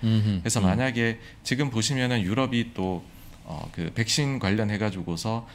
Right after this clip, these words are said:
Speaker 2: 빠르게 좀 요거를 그 계약을 맺어 나가더라고요.
Speaker 1: 네,
Speaker 2: 추가
Speaker 1: 예,
Speaker 2: 계약을.
Speaker 1: 예.
Speaker 2: 그래서 만약에 유럽에서도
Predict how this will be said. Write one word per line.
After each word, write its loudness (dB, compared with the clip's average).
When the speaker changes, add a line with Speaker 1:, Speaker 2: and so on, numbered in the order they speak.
Speaker 2:
빠르게 0
좀 -2
요거를 0
그 -2
계약을 4
맺어 4
나가더라고요. 2
Speaker 1:
네, 6
Speaker 2:
추가 4
Speaker 1:
예, 2
Speaker 2:
계약을. 0
Speaker 1:
예. 6
Speaker 2:
그래서 2
만약에 2
유럽에서도 0